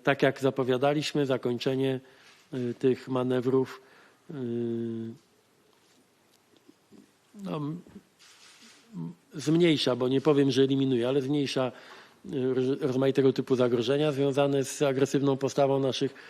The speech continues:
wschodnich sąsiadów. No i biorąc pod uwagę oczywiście także, y, interesy gospodarcze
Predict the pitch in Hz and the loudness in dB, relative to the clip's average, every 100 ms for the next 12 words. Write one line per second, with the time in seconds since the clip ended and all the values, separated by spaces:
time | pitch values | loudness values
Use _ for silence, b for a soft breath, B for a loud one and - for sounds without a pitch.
0 | B B - 151 135 135 - 139 123 139 | B B -6 -2 0 0 -2 -2 0 -2
1 | 135 135 - B B B 180 170 156 151 | 0 -2 -6 B B B 0 2 4 4
2 | 135 143 135 139 131 131 - 120 135 127 | 2 0 2 0 0 0 -2 -4 -2 0
3 | 117 123 127 117 B B B B _ - | 0 0 0 -2 B B B B _ -14
4 | 147 127 123 120 123 - 160 127 135 123 | -8 -4 -2 -2 -4 -6 -6 -2 0 0
5 | 135 123 - 131 156 139 - | -2 -4 -4 -2 0 0 -2